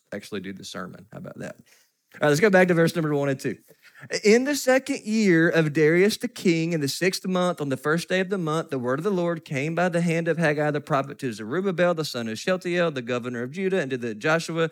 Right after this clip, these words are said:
the son of Jehozadak, the high priest." Now, here's what he's gonna say. Look at this word from God.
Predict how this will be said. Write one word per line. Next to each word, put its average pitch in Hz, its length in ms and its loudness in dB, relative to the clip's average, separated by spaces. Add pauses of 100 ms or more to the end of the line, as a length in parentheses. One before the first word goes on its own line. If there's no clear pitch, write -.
(260)
the 131 80 -8
son 147 200 -2
of 135 200 0
Jehozadak, 165 640 2
the 143 80 0
high 143 160 2
priest." 147 360 -4
Now, 123 220 -2
here's 139 200 -2
what 147 140 -2
he's 127 160 -6
gonna 131 140 -8
say. 92 240 -8 (100)
Look 139 160 -2
at 175 60 -2
this 165 180 -4
word 143 240 -2
from 127 140 -10
God. 110 260 -6